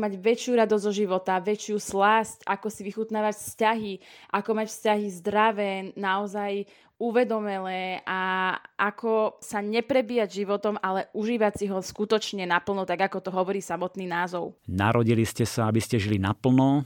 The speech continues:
Speaker 2: vám pomôže v oblastiach, ako sú vzťahy, práca, rodina a v podtitule je okrem slova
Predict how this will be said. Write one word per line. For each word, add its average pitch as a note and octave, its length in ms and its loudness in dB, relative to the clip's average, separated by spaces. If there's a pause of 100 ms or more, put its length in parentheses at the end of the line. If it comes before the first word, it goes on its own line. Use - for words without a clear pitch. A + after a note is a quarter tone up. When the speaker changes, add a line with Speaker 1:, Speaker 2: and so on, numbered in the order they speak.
(120)
Speaker 2:
vám F#2 480 -2 (220)
pomôže A2 400 4
v G2 80 0
oblastiach, G#2+ 480 2
ako G#2+ 160 -4
sú - 160 -8
vzťahy, G2 640 -2
práca, A2 640 -2
rodina G#2 560 2 (320)
a G2+ 160 0
v - 160 -12
podtitule B2 640 4
je G#2+ 80 2
okrem A2 240 2
slova A2+ 400 2